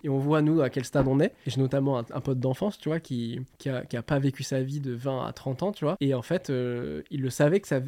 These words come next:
sa vie professionnelle était merdique, mais que ça se répercutait un peu partout, qu'il faisait pas un job qui l'intéressait, enfin, que c'était horrible et tout. Je dis, « Mais comment t'es resté dix ans là-bas ? »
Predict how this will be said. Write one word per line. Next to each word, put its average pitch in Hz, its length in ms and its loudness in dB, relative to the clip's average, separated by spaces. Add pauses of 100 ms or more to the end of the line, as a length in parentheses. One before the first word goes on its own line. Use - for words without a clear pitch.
sa 139 240 -4
vie 131 140 -6
professionnelle 147 560 0
était 123 160 -2
merdique, 139 420 0
mais 127 80 0
que 113 60 -8
ça 123 100 -4
se 120 100 -8
répercutait 135 460 -6
un 127 60 -2
peu 131 100 -2
partout, 151 400 -2 (240)
qu'il 139 120 -12
faisait 131 120 0
pas 139 140 -2
un 131 140 0
job 135 160 0
qui - 100 -6
l'intéressait, 131 640 -2
enfin, 127 140 -4
que - 120 -12
c'était - 320 -10
horrible 147 340 0
et 120 60 0
tout. 196 160 -2 (160)
Je - 80 -16
dis, « 131 120 -8
Mais 120 60 -6
comment 170 220 -4
t'es 160 100 -8
resté 143 260 -4
dix 139 260 -4
ans 147 120 -2
là-bas ? » 139 240 -6